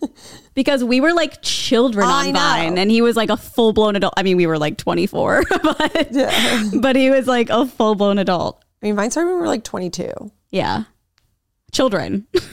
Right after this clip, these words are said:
Speaker 1: <laughs> Teens. Uh, we were teens.
Speaker 2: I don't know. I think he's a liar. <laughs> Okay. And
Speaker 1: Jerry
Speaker 2: then
Speaker 1: Perp liar.
Speaker 2: Ryan Murphy.
Speaker 1: Who's that? I know who that is, I think.
Speaker 2: He's the guy who creates, like, American Horror Story, Glee.
Speaker 1: Oh,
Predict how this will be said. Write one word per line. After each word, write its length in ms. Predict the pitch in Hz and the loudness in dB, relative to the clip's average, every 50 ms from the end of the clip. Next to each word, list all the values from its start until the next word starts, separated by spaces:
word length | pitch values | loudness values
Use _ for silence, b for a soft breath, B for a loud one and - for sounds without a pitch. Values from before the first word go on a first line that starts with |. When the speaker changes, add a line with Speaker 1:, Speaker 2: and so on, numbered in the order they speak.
| 214 156 139 | -16 -16 -16
Speaker 1:
<laughs> 400 | - _ _ _ _ _ _ - | -18 _ _ _ _ _ _ 0
Teens. 480 | - 311 330 427 269 208 190 196 170 | 2 2 4 4 2 2 0 0 0
Uh, 180 | 190 180 165 - - | 0 0 -2 -2 0
we 100 | 226 240 | 2 2
were 80 | 247 | 2
teens. 460 | 247 - 175 156 156 170 180 190 - - | 2 0 0 0 0 0 -2 -4 -4 -2
Speaker 2:
I 100 | 196 202 | -2 0
don't 120 | 202 202 | 0 0
know. 160 | 190 185 180 190 | 0 0 0 -2
I 80 | 196 | -2
think 180 | 190 - 226 208 | -2 -4 -6 -6
he's 160 | 240 247 220 | -4 -4 -2
a 60 | 233 190 | -2 -2
liar. 460 | 160 131 131 151 - 185 - - 190 - - - | -2 -4 -6 -6 -6 -6 -4 -6 -6 -8 -6 -2
<laughs> 100 | - 226 - - 262 214 - _ - B 269 B B B B B B B B B | -2 -2 -2 -2 -4 -4 -4 _ -14 B -14 B B B B B B B B B
Okay. 260 | 226 226 214 185 170 - | -2 0 0 0 -2 -2
And 80 | - | -2
Speaker 1:
Jerry 200 | 208 214 220 220 | 0 0 0 0
Speaker 2:
then 80 | 214 180 | 0 0
Speaker 1:
Perp 200 | 214 196 196 - | 0 -2 0 0
liar. 420 | 170 156 151 156 156 165 196 - - | 0 0 0 0 -2 -2 -4 -4 -6
Speaker 2:
Ryan 480 | 196 190 190 185 165 175 214 277 311 | -4 -2 -2 0 0 0 -2 -2 -2
Murphy. 600 | 302 214 170 170 - - 156 101 110 170 240 254 - _ _ _ _ _ _ _ | -2 -2 -2 -4 -6 -6 -6 -4 -4 -4 -4 -6 -8 _ _ _ _ _ _ _
Speaker 1:
Who's 180 | _ - 233 220 | _ -2 0 0
that? 180 | 202 180 170 | 2 2 0
I 100 | 175 175 | 0 0
know 140 | 175 175 165 | 0 0 2
who 80 | 190 185 | 2 2
that 140 | 175 165 151 | 0 0 -2
is, 120 | - - | -4 -4
I 80 | 190 196 | -4 -6
think. 360 | 196 - 175 - - 196 - - | -4 -4 -4 -4 -4 -6 -8 -8
Speaker 2:
He's 420 | - 226 226 226 233 220 196 - | -4 -4 -2 -2 -2 -4 -4 -4
the 100 | - 214 | -4 -2
guy 220 | 196 196 185 180 180 | -2 0 0 0 -2
who 160 | 175 196 170 | -2 -4 -6
creates, 440 | - - 180 165 160 156 147 147 - | -6 -6 -6 -4 -4 -4 -4 -4 -4
like, 140 | 165 156 - | -4 -2 -2
American 340 | 160 156 143 139 - 175 180 | -4 -6 -6 -6 -6 -6 -4
Horror 220 | 180 170 170 165 | -2 -2 -2 -2
Story, 360 | 160 - - 165 143 127 127 | -4 -6 -6 -6 -6 -4 -6
Glee. 400 | 135 - - 175 175 165 156 151 143 | -8 -6 -4 -2 0 0 0 0 0
Speaker 1:
Oh, 220 | 196 202 190 170 | 0 0 -2 -2